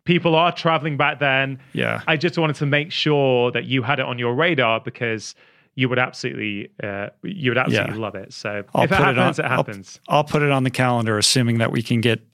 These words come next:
Speaker 2: back to international travel, <laughs> which I definitely am missing very much. So, all right, man, I'm gonna let you go. Uh, I appreciate you. Congrats on the new book. Feel Better in Five. Fantastic.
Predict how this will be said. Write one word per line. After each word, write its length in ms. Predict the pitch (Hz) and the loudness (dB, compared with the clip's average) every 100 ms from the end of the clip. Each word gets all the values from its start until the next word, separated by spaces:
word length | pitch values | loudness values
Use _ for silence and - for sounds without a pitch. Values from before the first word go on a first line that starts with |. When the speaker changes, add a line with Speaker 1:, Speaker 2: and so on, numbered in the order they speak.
| _ - | _ 0
Speaker 2:
back 260 | 117 113 | 0 0
to 300 | - 123 117 - | -2 -2 -2 0
international 640 | 117 113 110 107 - 101 | 0 2 2 2 0 -2
travel, 460 | - 113 107 107 107 | 0 0 0 -2 -2
<laughs> 160 | - | 0
which 260 | 180 - 180 - - | 2 4 2 0 0
I 140 | 175 | 0
definitely 640 | 151 160 - 151 135 135 | 2 0 0 0 2 2
am 140 | 123 120 | 2 0
missing 380 | 123 - 110 110 | 0 0 -2 -2
very 260 | 113 113 | -2 -2
much. 360 | 113 - - - | -2 -4 0 2
So, 280 | 135 123 117 - - - - - 190 | 2 2 0 -8 -14 -14 -14 -4 0
all 80 | |
right, 180 | 190 190 | 2 2
man, 340 | 170 160 147 147 | 2 2 0 0
I'm 120 | 170 | 2
gonna 140 | 170 160 | 4 4
let 160 | 156 | 2
you 60 | 139 | 2
go. 460 | 156 147 147 147 - | 4 4 4 0 0
Uh, 540 | 139 139 135 131 127 143 - _ _ _ | 0 2 4 4 2 0 -8 _ _ _
I 100 | 123 | -2
appreciate 680 | 113 - 123 - 123 117 120 | -2 -2 0 2 2 2 0
you. 300 | 120 117 117 | 0 0 0
Congrats 500 | 113 117 110 117 113 117 | -2 -2 2 2 2 0
on 80 | |
the 80 | 113 | 0
new 180 | 110 113 | 0 -2
book. 500 | 110 117 117 110 - _ _ | 0 2 2 0 -10 _ _
Feel 240 | - 156 143 | 0 2 4
Better 260 | 147 139 | 2 2
in 120 | 131 | 0
Five. 580 | 123 143 139 139 135 - - - | 0 2 4 4 2 -2 -14 -2
Fantastic. 960 | 131 113 143 131 131 - 127 123 - | 0 2 2 2 0 0 0 0 -8